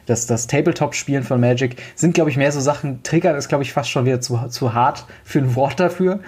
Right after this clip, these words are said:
aber die halt so ein bisschen nerven, wo man denkt so, ach, jetzt ernsthaft so nach dem Motto. Und genau in so einer, äh, Geschichte fällt auch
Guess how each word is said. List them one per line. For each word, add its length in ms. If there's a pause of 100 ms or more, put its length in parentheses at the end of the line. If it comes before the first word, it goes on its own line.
(320)
aber 200
die 120
halt 140
so 60
ein 80
bisschen 280
nerven, 320
wo 40
man 100
denkt 160
so, 120
ach, 220 (580)
jetzt 220
ernsthaft 440
so 260
nach 160
dem 160
Motto. 320 (220)
Und 140
genau 260
in 100
so 80
einer, 400
äh, 220
Geschichte 400
fällt 260
auch 140